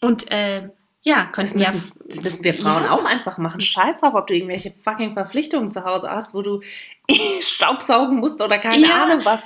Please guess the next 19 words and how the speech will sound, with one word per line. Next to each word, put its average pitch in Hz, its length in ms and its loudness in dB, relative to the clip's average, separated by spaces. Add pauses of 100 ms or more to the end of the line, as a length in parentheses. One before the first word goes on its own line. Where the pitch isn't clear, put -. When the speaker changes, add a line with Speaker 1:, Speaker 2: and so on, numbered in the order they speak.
(180)
Speaker 2:
Nein, 160 540 0
Speaker 1:
Das 233 160 0
Speaker 2:
einfach 233 140 0
Speaker 1:
denk 226 140 0
Speaker 2:
mal. 180 220 2
Speaker 1:
ich - 140 -8
mir. 190 220 -10 (120)
Speaker 2:
Dann 170 100 -8
kommen 226 180 -4
wir 190 100 -2
wieder 175 180 -4
zurück 202 280 -6
zum 180 160 -10
Thema, 220 340 0
sich 165 320 -8
selbst 214 420 0
mal 170 160 -2
Zeit 220 380 -4
nehmen 160 380 -4